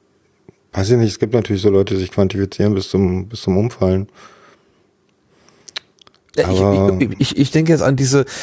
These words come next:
Speaker 2: an diese Datensammler und die Profilbildner und die dann sagen, „Ja, das machen wir ja nur, damit wir noch besser und gezielter werben können, damit wir diese Conversion Rate, also d-,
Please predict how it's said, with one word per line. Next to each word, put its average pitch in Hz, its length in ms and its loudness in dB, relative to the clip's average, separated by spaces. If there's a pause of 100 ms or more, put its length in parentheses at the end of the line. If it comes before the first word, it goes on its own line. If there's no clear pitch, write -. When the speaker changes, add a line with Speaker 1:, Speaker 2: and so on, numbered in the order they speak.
(160)
Speaker 2:
an 123 100 0
diese 120 180 0
Datensammler 87 760 2
und 82 120 -2
die 92 60 0
Profilbildner 113 960 0
und 90 180 0
die 107 60 2
dann 92 160 2
sagen, 92 220 2
„Ja, 92 240 2
das - 160 -2
machen 123 240 -2
wir 120 80 4
ja 101 120 4
nur, 135 340 2 (280)
damit 110 340 0
wir 123 140 2
noch 113 420 -2 (280)
besser 131 280 2
und 107 100 -4
gezielter 107 540 0
werben 127 320 2
können, 143 220 0
damit 113 320 0
wir 107 240 2 (320)
diese 95 140 0
Conversion 120 680 2
Rate, 117 380 2
also 85 160 0
d-, - 120 -6